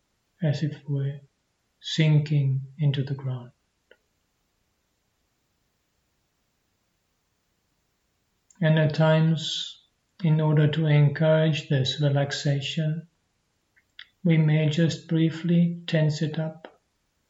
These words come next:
Like, for a moment, tense up the legs and relaxing them. Tense up the arms and relaxing them. Tense up the shoulders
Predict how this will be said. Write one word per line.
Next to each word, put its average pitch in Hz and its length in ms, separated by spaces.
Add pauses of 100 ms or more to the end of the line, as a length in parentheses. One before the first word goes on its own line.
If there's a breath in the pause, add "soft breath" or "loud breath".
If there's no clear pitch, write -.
(1080)
Like, 143 180
for 180 240
a 180 60
moment, 156 560 (100)
tense 165 320
up 170 140
the 175 80
legs 160 560 (720)
and 156 340
relaxing 135 800
them. 127 320 (2000)
Tense 156 280
up 151 100
the 175 80
arms 165 680 (520)
and 175 300
relaxing 127 760
them. 131 180 (1900)
Tense 151 240
up 139 80
the 165 100
shoulders 165 580